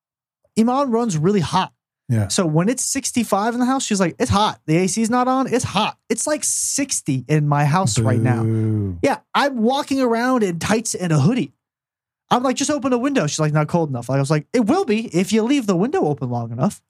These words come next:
Speaker 1: Like,
Speaker 2: Outside, it's cold at night.
Speaker 1: it's cold. It was cold during the day when it was
Speaker 2: And
Speaker 1: windy,
Speaker 2: and
Speaker 1: but
Speaker 2: by
Speaker 1: not
Speaker 2: the
Speaker 1: anymore.
Speaker 2: way, people from across the country, save your,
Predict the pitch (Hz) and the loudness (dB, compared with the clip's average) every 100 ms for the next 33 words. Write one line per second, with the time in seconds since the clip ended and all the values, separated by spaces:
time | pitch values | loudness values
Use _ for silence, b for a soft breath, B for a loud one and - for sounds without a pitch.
0 | 160 165 143 151 156 160 - 156 143 110 | 0 2 2 2 0 0 -2 -2 -2 -2
1 | 123 98 - _ _ _ _ _ 254 - | -2 -2 -8 _ _ _ _ _ -4 -2
2 | 202 330 359 _ _ _ _ _ _ - | 0 0 -2 _ _ _ _ _ _ -2
3 | 262 233 247 - 160 135 139 135 139 139 | 0 2 0 0 -2 0 0 2 2 2
4 | 135 131 165 185 185 220 226 190 170 147 | 0 2 0 2 2 2 2 2 2 2
5 | 131 123 117 113 - 190 160 147 139 156 | 2 0 -4 -6 -2 0 0 0 0 0
6 | 131 135 127 120 107 104 98 92 92 - | -2 -2 -2 -2 -2 -2 -2 -4 -6 -6
7 | - 170 170 170 143 139 120 107 | -4 0 0 2 2 0 0 -4